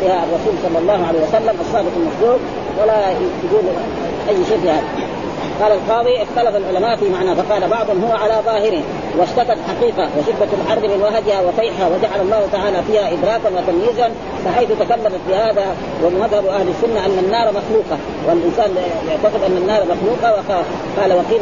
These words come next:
لي-، ليس هو على ظاهره، بل هو على وجه التشريع والاستعارة والتقريب،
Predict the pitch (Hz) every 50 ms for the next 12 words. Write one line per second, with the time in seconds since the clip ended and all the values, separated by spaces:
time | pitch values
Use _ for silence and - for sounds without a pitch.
0 | 208 190 208 208 180 - - 170 175 208 226 220 202 202 214 196 180 185 180 175
1 | 170 180 180 165 202 220 202 170 196 185 196 196 165 170 170 160 175 208 196 196
2 | - 170 180 165 - - 185 214 233 226 185 165 160 165 165 160 175 160 202 220
3 | 233 233 214 180 170 - 180 165 - 202 214 202 160